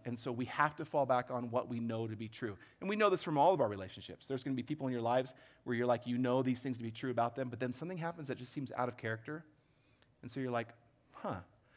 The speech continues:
I don't really get that, but let me go back to what I do know and understand that this thing that I don't understand is probably just something that I, I need to figure out or I need some more understanding." Now it's getting cold, isn't it? It's, like,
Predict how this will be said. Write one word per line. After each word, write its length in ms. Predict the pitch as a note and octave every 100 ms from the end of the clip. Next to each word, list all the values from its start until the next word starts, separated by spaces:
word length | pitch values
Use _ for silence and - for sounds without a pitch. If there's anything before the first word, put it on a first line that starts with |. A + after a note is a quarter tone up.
| _
I 40 | -
don't 100 | D#3+
really 120 | E3
get 300 | A2+ C#3 -
that, 260 | G#2 G#2 -
but 80 | B2
let 100 | D3
me 60 |
go 100 | E3+
back 160 | E3+ D#3+
to 60 |
what 160 | C#3 C3+
I 80 | A#2
do 400 | A#2 A#2 C#3 D3+
know 460 | A#2 F#2+ F2+ G#2 - _ _ _ _ _ _ -
and 140 | B2
understand 500 | B2+ C3 B2 C#3 B2
that 100 | A#2
this 120 | A#2+ -
thing 160 | C#3
that 80 | B2+
I 80 | A2
don't 280 | G#2 G#2+ A#2
understand 520 | B2+ B2+ C3+ C#3 D3 - _ _
is 100 | -
probably 340 | - D3 D3 D3
just 140 | C3
something 180 | C3 C3
that 100 | C3
I, 160 | B2+ A#2+ -
I 60 |
need 120 | C3+ B2+
to 60 |
figure 260 | - C3 C#3
out 140 | C#3+
or 40 | A2
I 60 |
need 160 | A#2+ A#2+
some 140 | A#2+
more 200 | A#2 A#2
understanding." 380 | G#2 G#2+ C3 G2 - -
Now 120 | D3+
it's 80 | F#3
getting 180 | C3 G2+
cold, 260 | - D#3
isn't 160 | A#2 G#2
it? 120 | F2+
It's, 140 | G#2 A2
like, 200 | B2